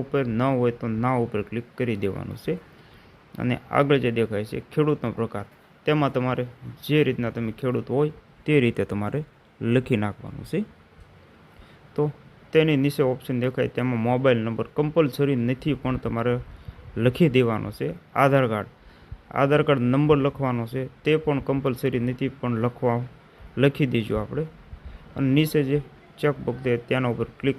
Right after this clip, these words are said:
કરવાનું છે. આમાં તમારે આત્માનું રજિસ્ટર, આમાં તમારી રીતે તમારે કરી નાખવાનું છે. ત્રણેય ઓપ્શન તમારી રીતે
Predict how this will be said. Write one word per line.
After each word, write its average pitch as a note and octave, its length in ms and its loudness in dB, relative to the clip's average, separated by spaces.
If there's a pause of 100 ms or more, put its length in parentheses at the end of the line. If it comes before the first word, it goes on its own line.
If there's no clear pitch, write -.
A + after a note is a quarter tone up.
કરવાનું G#2+ 420 0
છે. D3 100 -2 (1300)
આમાં C#3+ 220 2
તમારે B2 380 2 (420)
આત્માનું C3 480 2
રજિસ્ટર, B2+ 380 0
આમાં D3 240 4
તમારી C3+ 340 0
રીતે C#3 220 2 (100)
તમારે A#2 300 -2 (1300)
કરી C#3+ 280 4
નાખવાનું G2+ 480 -4
છે. - 100 -6 (3000)
ત્રણેય D#3 380 6
ઓપ્શન B2 320 -4
તમારી C#3 360 0
રીતે A#2+ 180 -6